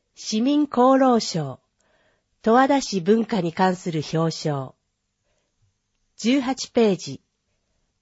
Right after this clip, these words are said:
お知らせ。主な目、目次でした。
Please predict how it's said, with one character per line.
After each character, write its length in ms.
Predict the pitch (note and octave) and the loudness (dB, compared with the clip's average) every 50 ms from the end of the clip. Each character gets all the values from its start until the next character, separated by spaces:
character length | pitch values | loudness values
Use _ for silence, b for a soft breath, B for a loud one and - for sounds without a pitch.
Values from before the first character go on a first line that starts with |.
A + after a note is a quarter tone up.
| _ _ - | _ _ -4
お 140 | - F3 E3+ | -2 -2 -2
知 160 | - B3+ A#3 | 0 0 0
ら 100 | A3+ A3 | 2 0
せ。 320 | G#3 - - F#3 F3+ - _ _ _ _ _ _ _ _ _ _ _ _ _ _ _ _ _ _ _ _ _ _ _ _ _ _ _ _ _ _ - | 0 -2 -4 -4 -4 -4 _ _ _ _ _ _ _ _ _ _ _ _ _ _ _ _ _ _ _ _ _ _ _ _ _ _ _ _ _ _ 0
主 260 | C#4+ D4 C#4 B3+ G#3+ | 2 4 4 2 2
な 140 | F#3 E3+ D#3+ | 2 0 -2
目、 160 | D3 C#3+ _ _ _ - | -2 -4 _ _ _ -6
目 260 | D3 D#3 - - F#3+ | -6 -4 -2 -2 -4
次 160 | - G3 F3 | -4 -2 -2
で 100 | F#3+ F3 | -2 -4
し 140 | - - - | -4 -8 -14
た。 180 | C#3+ B2+ - | -14 -16 -16